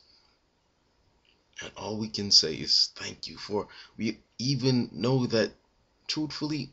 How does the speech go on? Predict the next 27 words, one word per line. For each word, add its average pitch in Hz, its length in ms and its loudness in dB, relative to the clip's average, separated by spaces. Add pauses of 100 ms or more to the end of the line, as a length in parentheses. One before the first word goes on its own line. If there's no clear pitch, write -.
we 127 120 2
do 135 80 4
not 135 200 6
deserve 151 520 6
you 135 80 0
to 120 60 0
keep 120 220 -4
your - 100 -6
promise. - 540 4 (440)
We 104 80 -6
cannot 123 320 2 (140)
earn 131 540 0 (1040)
your 107 160 0
faithfulness 92 640 0
to - 260 -4
us. - 260 2 (580)
We 98 100 -2
cannot 117 500 0 (600)
make 113 260 -2
ourselves 110 480 10
worthy 139 680 2 (880)
of 90 140 -6
your 92 120 -6
faithfulness, - 640 -2
but 78 180 -8 (640)
your 123 260 0
faithfulness - 1000 0